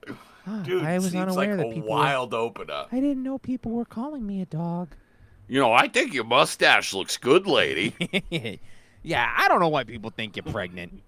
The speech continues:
Speaker 2: They keep saying, "She's nine months pregnant." Yeah, no more than four or five. You're showing, but not that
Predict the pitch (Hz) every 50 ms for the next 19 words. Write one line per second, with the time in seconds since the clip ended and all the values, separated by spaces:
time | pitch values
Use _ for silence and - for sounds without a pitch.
0 | _ _ - - - _ - - 190 202 - 277 262 214 - 190 160 143 131 127
1 | - 208 214 156 - 135 151 151 147 139 127 120 107 104 127 120 113 110 110 107
2 | - - - 480 392 349 - 113 131 139 143 135 131 127 131 120 110 - - 127
3 | 123 117 107 101 87 98 104 98 101 101 101 92 - - - - - - - -
4 | _ _ _ _ _ _ _ _ _ _ _ - - - _ - 160 370 - -
5 | - - 139 151 160 143 117 101 87 90 85 90 131 156 135 - 85 92 98